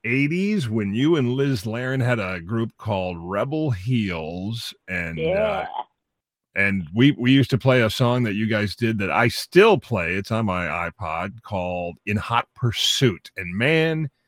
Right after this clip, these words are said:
Speaker 1: I remember those shows we did with you guys, and, uh, you had such a great following, and I know you've kept up your career, and, of course, Liz is doing her things, and, uh, tell us about some of the things that you've been doing up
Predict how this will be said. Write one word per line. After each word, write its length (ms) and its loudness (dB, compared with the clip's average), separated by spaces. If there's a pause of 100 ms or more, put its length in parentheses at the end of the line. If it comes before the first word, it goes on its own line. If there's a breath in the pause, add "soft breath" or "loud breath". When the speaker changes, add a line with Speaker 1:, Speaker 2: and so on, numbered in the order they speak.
(480)
Speaker 1:
I 120 -2
remember 400 6
those 300 0
shows 420 4
we 140 2
did 260 2
with 160 -2
you 160 0
guys, 640 -2
and, 320 -8
uh, 240 -12
you 140 -12
had 160 -4
such 240 0
a 60 -2
great 320 -6
following, 500 0
and 80 -6
I 80 -6
know 160 -2
you've 240 0
kept 320 -2
up 180 2 (140)
your 160 -12
career, 380 -4
and, 100 -2
of 60 -8
course, 240 -4
Liz 260 -2
is 100 -6
doing 320 -6 (120)
her 160 -2
things, 420 -8
and, 160 -12 (480 soft breath)
uh, 180 2 (100)
tell 200 8
us 160 4
about 200 6
some 160 0
of 60 2
the 80 4
things 280 2
that 100 0
you've 220 0
been 120 2
doing 320 -2
up 180 -4